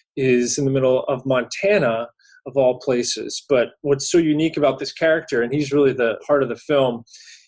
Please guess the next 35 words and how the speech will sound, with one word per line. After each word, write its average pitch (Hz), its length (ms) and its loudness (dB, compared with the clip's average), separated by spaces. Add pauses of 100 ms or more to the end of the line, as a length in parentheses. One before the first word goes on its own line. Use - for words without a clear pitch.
(140)
is 127 640 0 (280)
his 139 240 -4
background 156 560 0
is 127 100 -4
all 131 320 2
in 123 500 -8 (400)
technologies 135 880 -2
that 127 120 -4
have 117 140 -8
influenced 135 500 -6
pop 127 260 -4
culture 127 340 -6
over 110 140 -10
the 120 80 -12
years. - 340 -10
So - 280 -2 (340)
he 147 60 -2
invented 139 380 0
the 123 80 -2
first 135 560 -2 (200)
three 180 160 2
D 160 160 2
animation 143 420 2
technology 127 540 0
bought 127 240 2
by 117 220 -10
Disney. 143 420 2
It 127 40 0
was 123 140 -4
used 131 240 -4
in 120 80 -8
Aladdin. 127 540 -2
He 131 200 -10 (300)
worked 139 240 0
on 120 340 -2